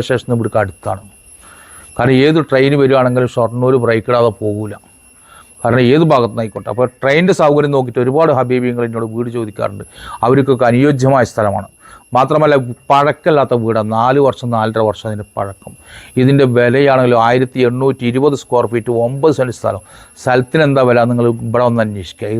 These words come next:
റോഡ് സൈഡ്, ബസ് റൂട്ടിൽ, പിന്നെ എല്ലാ വിഭാഗക്കാർക്കും താമസിക്കാൻ അനുയോജ്യം. എൻ്റെ പ്രിയപ്പെട്ട ഹബീബിങ്ങൾ, ഇതിൻ്റെ വില നാൽപത്തിമൂന്ന് ലക്ഷം ഉറുപ്പിയാണ്. ഞാൻ എന്തെങ്കിലുമൊക്കെ നമുക്ക് നെഗോഷ്യബിൾ ചെയ്യാം.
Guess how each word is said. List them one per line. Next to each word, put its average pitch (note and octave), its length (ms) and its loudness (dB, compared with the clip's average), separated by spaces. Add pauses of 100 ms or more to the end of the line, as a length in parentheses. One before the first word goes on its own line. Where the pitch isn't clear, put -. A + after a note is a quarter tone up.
റോഡ് A#2 280 2
സൈഡ്, G#2+ 180 0 (360)
ബസ് A2+ 420 -2
റൂട്ടിൽ, G2 260 -2 (920)
പിന്നെ C#3+ 180 4 (140)
എല്ലാ C3+ 180 4 (100)
വിഭാഗക്കാർക്കും A#2+ 540 0 (100)
താമസിക്കാൻ D#3 580 2
അനുയോജ്യം. A#2+ 440 -4 (680)
എൻ്റെ F3+ 180 4
പ്രിയപ്പെട്ട E3 380 2
ഹബീബിങ്ങൾ, C3+ 500 0
ഇതിൻ്റെ B2 280 -4
വില A2+ 120 -2 (160)
നാൽപത്തിമൂന്ന് B2+ 720 -4
ലക്ഷം - 220 -6
ഉറുപ്പിയാണ്. A2 360 -4
ഞാൻ A#2 120 0
എന്തെങ്കിലുമൊക്കെ B2+ 440 0
നമുക്ക് A2 240 0
നെഗോഷ്യബിൾ B2 400 0 (140)
ചെയ്യാം. G2+ 200 -10